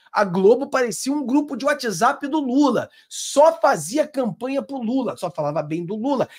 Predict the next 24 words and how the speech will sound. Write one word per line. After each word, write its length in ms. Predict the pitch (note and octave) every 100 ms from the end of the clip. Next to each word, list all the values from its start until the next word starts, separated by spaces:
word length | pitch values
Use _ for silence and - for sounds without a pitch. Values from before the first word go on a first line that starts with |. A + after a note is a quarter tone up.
| -
Não 200 | G#3 E4+
continuava, 580 | E4 D#4+ C#4+ B3 C4+ D4+
não 120 | C#4
conseguia 360 | C#4+ A#3 A3 C#4
criticar 600 | C#4+ C#4 A#3 - B3+ D#4
o 100 | C#4+
Lula. 320 | F#3 E3+ A#2 - _ _
E 200 | C4+ - _ -
tudo, 440 | F#4+ A4 F#4 F4
tudo 360 | - F4 F#4 D#4+
era 180 | D#4
Lula, 380 | D4 B3+ D4+ C#4+
Lula, 340 | A#3+ C4+ F#4 E4 -
e 100 | G3+
atacava 540 | G3 F#3+ - E3+ E3+
o 20 |
Bolsonaro. 720 | E3+ E3 E3+ - F#3+ D3 G2+ - _ _
Sempre 600 | - - G4 A4+ G4+ E4
quando 280 | D4 C#4 A#3+
eu 80 | A#3+
e 40 |
você 280 | A3 - F3+
tentávamos 480 | F3+ F#3 F#3+ F#3+ D#3+
mostrar 640 | D#3+ D3 - G3 F3